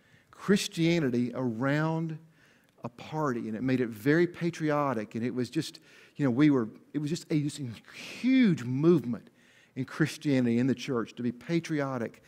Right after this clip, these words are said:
and to vote a certain way and to embrace certain political ideas. I mean, just hook, line, and sinker and be behind certain candidates. And it was very, very powerful. And you never heard a, I never heard a preacher even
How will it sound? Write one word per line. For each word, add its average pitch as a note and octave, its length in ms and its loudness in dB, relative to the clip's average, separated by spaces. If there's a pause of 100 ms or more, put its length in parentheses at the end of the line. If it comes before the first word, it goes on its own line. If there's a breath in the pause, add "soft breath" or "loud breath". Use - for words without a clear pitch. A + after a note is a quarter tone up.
(280 soft breath)
and C3 140 0
to B2+ 60 2
vote C#3+ 300 6
a C#3+ 60 2
certain B2 400 -4
way A#2 220 -2
and A2+ 100 -4
to A#2+ 60 -2
embrace B2 540 2
certain C#3 480 -2 (360 loud breath)
political D#3 480 4
ideas. B2 580 2
I - 20 0
mean, C#3+ 240 0 (380)
just E3+ 320 0 (160)
hook, G#3 220 4
line, D#3 240 0
and A#2+ 120 -2
sinker B2 400 -4
and G#2+ 120 -6
be D3+ 100 2
behind D3 460 -2
certain C3+ 260 -6
candidates. A#2+ 480 -6 (320 loud breath)
And D#3 100 6
it F3+ 80 6
was D3+ 180 0
very, E3 540 2
very E3+ 300 -2
powerful. D3 760 -4 (300 loud breath)
And D#3 160 4
you D#3 80 8
never G#3 460 4
heard G3 300 2
a, C3+ 120 0 (240)
I G#3+ 120 2
never A#3+ 260 6
heard F#3+ 120 2
a F#3 60 4
preacher F#3 520 -4
even E3 340 0